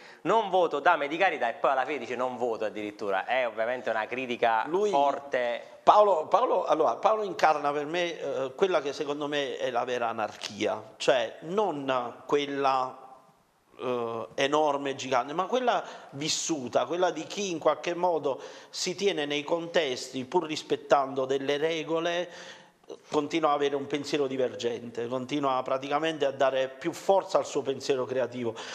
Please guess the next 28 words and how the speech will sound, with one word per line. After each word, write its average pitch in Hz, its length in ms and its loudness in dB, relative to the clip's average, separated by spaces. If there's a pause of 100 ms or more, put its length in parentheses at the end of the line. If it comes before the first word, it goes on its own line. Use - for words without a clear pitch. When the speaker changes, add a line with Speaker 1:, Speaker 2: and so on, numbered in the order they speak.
Speaker 2:
D'altronde 165 520 0 (360)
in 147 160 -2
libri 160 300 -2
passati 147 580 2
io 135 220 -2
più 151 240 -2
volte 131 500 2
ho 120 220 0
accennato 131 500 -2
a 120 60 -2
questa 131 320 -4
idea, 117 320 -2
che - 320 -8 (240)
per 160 160 0
salvare 170 460 4
il 160 80 -6
mondo 143 320 -4
c'è 139 160 -2
bisogno 135 380 -4
di 139 80 -4
pensiero 135 420 -4
creativo, 110 600 -6
c'è 120 180 -8
bisogno 123 280 -4
di 127 140 -8
tanto 170 400 0
pensiero 127 380 -4
creativo, 110 500 -8